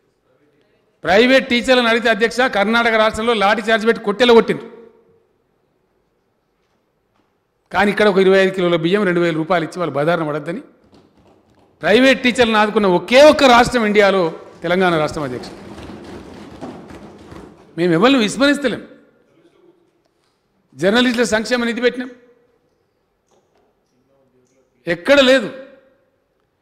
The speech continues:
అధ్యక్ష. వాటి అన్నిటిని మించి నేను చెప్పే మాట బయట ప్రజలు వింటారు కదా అధ్యక్ష. ఎవరైతే అవుట్సోర్సింగ్లో ఇంకో దానిలో ఇంకో దానిలో పనిచేసే ఉద్యోగులు ఉన్నారో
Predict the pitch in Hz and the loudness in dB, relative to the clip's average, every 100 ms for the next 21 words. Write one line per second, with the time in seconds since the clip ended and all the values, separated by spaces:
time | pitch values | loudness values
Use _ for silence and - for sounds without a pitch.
0 | _ _ 170 233 254 277 226 214 254 254 | _ _ -2 0 2 2 2 0 0 2
1 | 233 226 247 277 190 - - 165 160 170 | 2 2 0 -4 -6 -12 -10 -6 -6 -4
2 | 233 208 233 185 185 180 190 208 185 220 | -2 -2 -2 -4 -4 -6 -6 -6 -6 -6
3 | 190 156 147 208 - - _ _ _ _ | -6 -6 -8 -12 -14 -20 _ _ _ _
4 | _ _ _ _ _ _ _ _ _ _ | _ _ _ _ _ _ _ _ _ _
5 | _ _ _ _ _ _ _ _ _ _ | _ _ _ _ _ _ _ _ _ _
6 | 165 202 254 262 254 233 202 202 240 220 | -2 2 2 2 2 2 0 2 2 2
7 | 233 233 240 220 208 226 226 226 214 220 | 0 0 2 2 0 -2 -2 -4 -4 -2
8 | 226 220 220 202 208 202 165 165 220 190 | -2 -4 -4 -4 -4 -6 -2 2 4 2
9 | 160 147 220 - | -2 -4 -6 -10